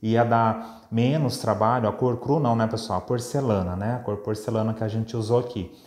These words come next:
Ia dar menos trabalho, né, pessoal? Seguir com a cor porcelana até aqui e depois unir. Mas eu acho, pessoal, minha opinião,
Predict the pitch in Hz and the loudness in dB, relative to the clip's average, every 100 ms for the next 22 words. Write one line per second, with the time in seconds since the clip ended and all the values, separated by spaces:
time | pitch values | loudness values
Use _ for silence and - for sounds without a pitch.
0 | - 127 131 143 147 135 143 139 156 165 | -2 2 4 4 2 0 -2 -4 -4 0
1 | 156 123 101 113 117 117 101 92 - 98 | 2 2 0 -2 -2 -4 -4 -6 -6 -4
2 | 107 120 113 - - - 110 110 - 110 | -2 -2 -4 -16 -14 0 2 2 2 2
3 | 117 107 117 104 107 104 117 110 113 - | 2 0 0 -2 -2 -2 -2 -2 -2 -4
4 | 131 127 151 156 143 135 135 165 135 101 | -4 -2 -2 0 2 2 0 -2 -2 -4
5 | - - - - 151 170 156 120 131 123 | -6 -14 -6 0 2 4 4 4 2 0
6 | - 107 - 107 120 127 120 139 139 104 | -4 -6 -4 -2 -2 -2 -2 -2 -2 -2